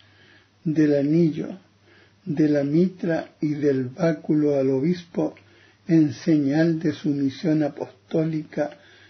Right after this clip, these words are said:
de anuncio de la palabra de Dios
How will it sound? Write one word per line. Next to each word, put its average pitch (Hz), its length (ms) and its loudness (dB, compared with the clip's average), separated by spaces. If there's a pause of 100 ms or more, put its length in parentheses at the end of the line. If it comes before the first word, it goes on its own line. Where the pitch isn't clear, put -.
(160)
de 160 320 4
anuncio 165 720 2
de 147 260 -2
la 143 160 2
palabra 143 460 0
de 135 180 -2
Dios 135 500 -6